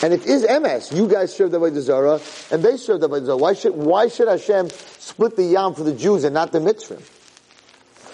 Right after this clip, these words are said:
So Hashem said, "I have a problem, Moshe Rabbeinu.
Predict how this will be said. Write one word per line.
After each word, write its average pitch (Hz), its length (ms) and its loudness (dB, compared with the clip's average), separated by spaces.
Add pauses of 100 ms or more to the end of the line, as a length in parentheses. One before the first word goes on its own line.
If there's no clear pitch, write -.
So 156 140 0
Hashem 233 260 0
said, 190 160 0
"I 214 80 2
have 330 140 -2
a - 40 -4
problem, 403 500 0
Moshe 165 200 -6
Rabbeinu. 147 560 -4